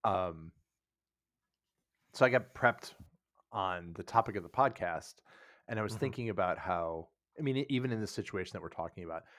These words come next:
Speaker 1: there was a structure and an expectation that these things would just happen all around us. And they were
Speaker 2: Mm-hmm.
Speaker 1: constantly, you know, we all, for background,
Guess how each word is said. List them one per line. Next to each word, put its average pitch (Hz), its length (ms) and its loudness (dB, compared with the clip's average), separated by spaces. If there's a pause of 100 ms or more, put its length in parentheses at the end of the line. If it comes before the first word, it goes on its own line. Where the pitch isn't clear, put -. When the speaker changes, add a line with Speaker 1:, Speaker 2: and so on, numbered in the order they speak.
(120)
Speaker 1:
there 135 100 6
was 127 200 6
a 90 180 0
structure - 720 0
and 95 200 -8
an 90 100 -8
expectation 95 760 -6
that 85 160 -10
these 107 220 -8
things 90 260 -12
would 82 100 -12
just - 180 -14
happen 80 540 -8 (520)
all 113 200 6
around 87 360 -2
us. - 260 -12 (140)
And 117 120 -2
they 107 60 2
were 101 320 2
Speaker 2:
Mm-hmm. 104 180 -6 (400)
Speaker 1:
constantly, 87 800 -4
you 101 100 -8
know, 82 100 -6
we 98 140 0
all, 90 240 -2 (440)
for - 140 -8
background, 85 520 -2